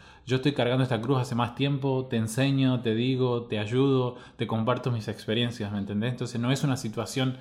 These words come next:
eh, de poder, el que está arriba y el que está abajo, sino es una situación de hermandad, de decir, bueno, cargamos esta cruz juntos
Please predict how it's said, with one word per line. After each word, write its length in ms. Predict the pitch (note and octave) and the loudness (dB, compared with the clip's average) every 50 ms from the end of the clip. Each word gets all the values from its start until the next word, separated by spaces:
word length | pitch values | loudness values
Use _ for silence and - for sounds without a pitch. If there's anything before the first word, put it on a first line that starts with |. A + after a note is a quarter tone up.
| - - - - - - - - | -12 -20 -20 -20 -20 -20 -12 -8
eh, 440 | G#2 G2+ G2+ G2 G2 F#2 D2 E2 G2 | -6 -4 -2 -2 -4 -4 -6 -6 -4
de 160 | G#2 G#2+ G2+ | 0 0 0
poder, 640 | - - G#2+ G2 G2+ A2+ B2 A#2+ G2+ G2 F#2+ G2+ - - | 2 2 2 2 4 4 4 4 4 2 -2 -10 -12 -8
el 180 | - G2+ G2+ G2 | -6 -4 -4 -4
que 60 | - | -4
está 160 | G2 - A#2 A2 | -4 -2 -2 -2
arriba 460 | A2 A#2 B2+ C3+ C#3 C#3+ C#3+ C#3 C3 | 0 0 0 2 2 2 4 2 2
y 60 | A#2 | 2
el 80 | G#2 G2 | 0 -2
que 60 | G2+ | -4
está 160 | - - A2+ | -4 -2 0
abajo, 240 | G#2+ A2+ A#2 - G#2+ | 2 2 2 0 -2
sino 220 | - - B2 C3 C#3 | -2 0 0 2 4
es 60 | D3+ | 4
una 120 | D3 C3+ A#2+ | 2 2 0
situación 440 | A2+ A2 A2 A2 - - C3+ C3+ B2+ | -2 -4 -4 -4 -4 -2 -2 -2 0
de 300 | A#2 G#2+ G2 F2+ - - - - - - - - - | -2 -2 -4 -6 -10 -16 -20 -20 -20 -20 -20 -10 -6
hermandad, 520 | A2 A2 A2+ A#2 A#2 A#2+ C#3 D#3 C#3+ A2+ | -2 0 2 2 4 4 6 6 4 4
de 100 | G#2 G#2+ | 4 2
decir, 260 | G#2+ G#2+ - C#3 C#3 | 0 0 0 0 2
bueno, 280 | C3+ D3 C#3+ A#2 G#2+ G#2 | 4 4 2 2 0 -2
cargamos 400 | A2+ G2+ G#2+ A2+ B2 C3+ C#3+ B2+ | -2 -2 0 2 2 2 2 0
esta 180 | - B2 A2 | 0 -2 -2
cruz 160 | - B2+ B2+ - | -2 -2 -2 0
juntos 640 | - E3 E3 D#3 C#3+ C#3+ D3+ F3+ - - - - | 2 4 4 4 4 4 2 0 0 -2 -8 -16